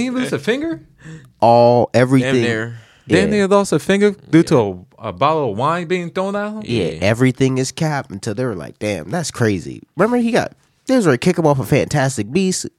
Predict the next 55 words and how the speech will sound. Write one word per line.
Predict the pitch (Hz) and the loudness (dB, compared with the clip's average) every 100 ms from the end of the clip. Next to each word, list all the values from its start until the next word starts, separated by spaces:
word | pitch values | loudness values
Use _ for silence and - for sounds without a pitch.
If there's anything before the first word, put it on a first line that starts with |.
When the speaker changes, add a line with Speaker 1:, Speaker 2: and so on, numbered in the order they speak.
| - | -2
Speaker 2:
no | 165 185 | 0 2
movie | 180 175 165 | 2 0 0
deals, | 175 165 156 | 2 2 0
none | 180 | -2
of | 147 | 0
that. | 62 80 | -4 -4
It | 156 | -2
was | 135 | -2
like, | 85 - | -4 -8
"Oh, | 80 | -6
you | 80 113 | -4 -4
might | 92 95 131 | -4 -4 -2
have | 151 | -4
abused | 147 160 170 170 | -4 -4 -6 -6
your | 175 | -8
wife? | 180 - _ - | -8 -12 _ -8
Man, | 170 | -6
get | 180 90 | -4 -4
the | |
Speaker 1:
Might? | 90 160 202 | 0 0 -2
Speaker 2:
fuck | 73 | -8
outta | 101 | -12
here." | 73 65 - 196 - | -12 -14 -20 -20 -14
Speaker 1:
Man. | 170 165 175 175 180 180 165 | -12 -10 -10 -10 -10 -6 0
Speaker 2:
Meanwhile, | 175 160 139 135 | 2 4 4 2
this | 160 165 | 0 0
man | 123 98 | -2 -2
was | 92 _ _ _ _ _ - | -8 _ _ _ _ _ -6
switcheroo, | - 170 - 160 165 104 | 2 2 2 2 4 2
flip | - 175 - | 0 0 0
the | |
script. | - 196 180 - - | -2 0 0 -2 -8
Damn. | 185 170 101 - | -4 -4 -6 -10
Speaker 1:
<laughs> | |
Speaker 2:
That's | - - - - _ - | -14 -12 -14 -16 _ -10
Speaker 1:
And | 185 - | -6 -2
she | 208 | 0
Speaker 2:
crazy. | 160 139 | 2 0
Speaker 1:
didn't | - | -2
get | 175 | -2
shit. | 302 269 _ | -2 -2 _
She | - 302 | -4 -2
didn't | 294 | 0
get | 294 | 0
taken | 277 269 | 2 2
off | 254 254 | 2 2
of, | - - | -6 -4
uh, | 104 - | -6 -6
for | 131 160 | -10 -6
what, | 147 131 - - - | -4 -4 -8 -16 -4
Aquaman | 139 165 170 180 190 _ _ _ _ | -2 -2 -2 -2 -4 _ _ _ _
she | - 180 | -10 -6
was | 180 190 | -4 -6
in? | 196 202 _ _ _ _ _ _ _ _ _ _ _ _ | -8 -12 _ _ _ _ _ _ _ _ _ _ _ _
Speaker 2:
Hmm? | 104 131 240 | -4 -2 -2